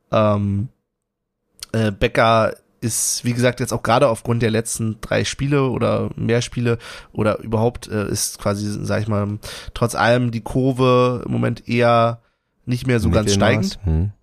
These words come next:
Speaker 1: Mittelmaß, ähm, ob-, obwohl ich ihn, wie gesagt, bei aller Kritik weiterhin für sehr wertvoll
Speaker 2: Gehobenes
Speaker 1: halte.
Speaker 2: Mittelmaß.
Speaker 1: Aber, genau, aber er wird halt nach außen, glaub ich, ist vielleicht gar nicht so schlecht,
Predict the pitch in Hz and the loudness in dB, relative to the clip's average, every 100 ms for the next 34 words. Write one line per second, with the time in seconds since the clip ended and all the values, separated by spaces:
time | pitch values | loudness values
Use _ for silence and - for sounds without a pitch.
0 | _ _ - 120 143 139 135 139 - - | _ _ -6 -2 0 2 2 2 -2 -2
1 | 113 110 110 113 113 - 113 127 127 123 | 2 2 2 0 -2 -2 -4 -2 -2 -2
2 | 127 110 - 117 113 113 - 107 107 127 | -2 -4 -2 -2 0 -2 0 0 2 2
3 | - 120 127 117 113 110 110 113 107 110 | -2 -8 -4 -2 0 0 0 0 0 0
4 | 123 - 143 104 107 92 80 - - 78 | -2 0 2 4 4 4 2 -2 -4 0
5 | 113 120 - - _ _ _ - 151 143 | 2 2 0 -14 _ _ _ -2 4 4
6 | 120 - 123 147 139 120 113 135 117 101 | 6 4 4 2 0 0 0 0 0 -4
7 | - 117 110 107 - _ 110 104 139 120 | 0 0 0 -6 -12 _ -10 -4 -4 -2
8 | 113 107 104 113 - | -2 -2 -2 -4 -6